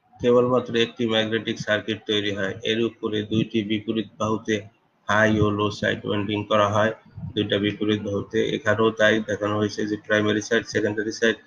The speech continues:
এটা একটা কোরের মধ্যে একই flux আবদ্ধ আসতেছে, ল্যামিনেটেড core, এসি source এবং load সাথে সংযুক্ত, এটাকে primary, এটা secondary।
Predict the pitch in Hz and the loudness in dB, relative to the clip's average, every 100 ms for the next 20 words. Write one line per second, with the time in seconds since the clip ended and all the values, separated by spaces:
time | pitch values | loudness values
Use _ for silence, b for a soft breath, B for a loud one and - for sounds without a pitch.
0 | b b b - - 110 - 110 117 113 | b b b -14 -2 -2 0 2 4 6
1 | 113 110 110 113 107 110 120 117 117 113 | 6 4 4 2 2 2 2 2 2 0
2 | - 113 113 113 110 - 120 120 117 104 | 2 4 4 4 2 2 -2 2 4 4
3 | 104 107 113 - - 113 - _ _ _ | 0 0 -2 -2 2 2 0 _ _ _
4 | _ 110 117 117 120 117 - - 107 107 | _ 0 2 2 4 2 0 -8 -2 2
5 | 113 - - _ 110 113 107 - 110 101 | 2 -2 -12 _ 4 4 4 -2 -4 -2
6 | 95 104 104 107 - 120 117 101 101 113 | 0 0 2 0 2 2 4 0 0 0
7 | 107 113 127 104 92 101 98 - - | 2 2 -2 -4 -8 -4 -4 -4 -8